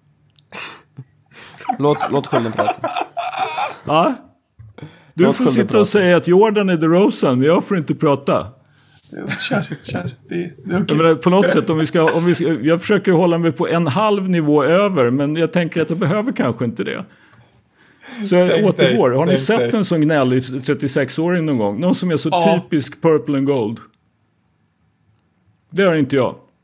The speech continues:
Speaker 1: Kjellbom
Speaker 2: Jag
Speaker 1: var ju
Speaker 2: tycker,
Speaker 1: sjuk.
Speaker 2: grejen är dessutom
Speaker 1: Kjellbom
Speaker 2: så
Speaker 1: var
Speaker 2: här,
Speaker 1: sjuk.
Speaker 2: det som är tråkigt är, jag har en fantastisk respekt för LeBron.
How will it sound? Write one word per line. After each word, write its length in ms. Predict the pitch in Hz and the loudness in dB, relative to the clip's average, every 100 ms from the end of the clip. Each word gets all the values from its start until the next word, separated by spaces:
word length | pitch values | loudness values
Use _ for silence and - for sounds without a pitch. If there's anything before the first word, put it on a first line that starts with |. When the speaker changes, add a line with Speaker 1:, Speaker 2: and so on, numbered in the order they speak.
| _ _ - | _ _ -12
Speaker 1:
Kjellbom 380 | - 143 120 123 | -2 0 0 2
Speaker 2:
Jag 60 | |
Speaker 1:
var 100 | 151 | 2
ju 200 | 113 107 | 4 4
Speaker 2:
tycker, 100 | 95 123 | 2 0
Speaker 1:
sjuk. 200 | 117 104 | -2 2
Speaker 2:
grejen 240 | 185 220 | 2 2
är 100 | 185 | 2
dessutom 280 | 165 143 156 | 0 0 0
Speaker 1:
Kjellbom 180 | 135 127 | 0 2
Speaker 2:
så 80 | 120 | 2
Speaker 1:
var 80 | |
Speaker 2:
här, 180 | - 135 | 2 0
Speaker 1:
sjuk. 160 | 113 107 | 0 0
Speaker 2:
det 80 | 165 | -2
som 140 | 170 | -2
är 40 | 147 | -2
tråkigt 420 | 180 147 196 156 | 0 0 -2 -2
är, 140 | 117 | 0
jag 80 | - | 0
har 60 | 151 | 0
en 140 | 160 | -2
fantastisk 720 | - 185 - 190 - 180 151 151 | -4 -6 -2 -2 -4 -8 -10 -10
respekt 340 | 127 165 160 | -4 -6 -4
för 100 | 160 | -4
LeBron. 340 | 127 107 107 | -2 -2 -2